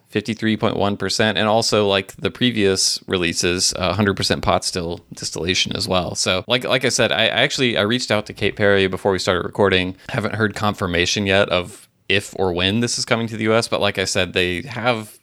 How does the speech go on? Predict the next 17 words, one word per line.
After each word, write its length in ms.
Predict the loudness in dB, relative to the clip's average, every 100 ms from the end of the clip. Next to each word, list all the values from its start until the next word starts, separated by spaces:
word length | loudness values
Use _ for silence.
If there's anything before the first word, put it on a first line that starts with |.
| _ -4
gotten 280 | -2 0
the 80 | -2
label 320 | 0 2 2
approved 460 | 2 2 0 -2 -14
for 160 | -2 0
the 80 | 2
U 140 | 2
S 320 | 2 2 0 0
all 180 | 2
the 60 | 4
way 140 | 2
back 260 | 2 0 -2
in 100 | -6
the 60 | -4
summer. 540 | -2 -2 -2 -6 -2
So 300 | 2 2 0 -8 -20 -20 _ -2
hopefully 600 | 0 0 -2 0 -2